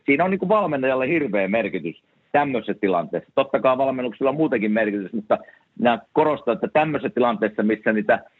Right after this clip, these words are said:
niitä tota, kaikennäköistä muuta on jääkiekon ulkopuolella, jotka voi viedä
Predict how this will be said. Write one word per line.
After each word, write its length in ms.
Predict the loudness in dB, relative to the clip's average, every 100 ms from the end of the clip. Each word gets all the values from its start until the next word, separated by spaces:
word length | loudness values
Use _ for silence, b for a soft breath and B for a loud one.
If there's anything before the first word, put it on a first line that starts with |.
| b b b -2
niitä 300 | 0 2 0
tota, 520 | 0 -2 2 2 2 -4 -14 _ _ _ _
kaikennäköistä 760 | 0 2 0 -2 -2 -2 0 2
muuta 520 | 2 2 0 -2 -2
on 180 | 0 0
jääkiekon 560 | -2 -2 -4 -4 -4
ulkopuolella, 680 | -2 -2 -2 -2 0 0 0
jotka 240 | -2 -2 0
voi 260 | 2 2
viedä 280 | 0 0 -2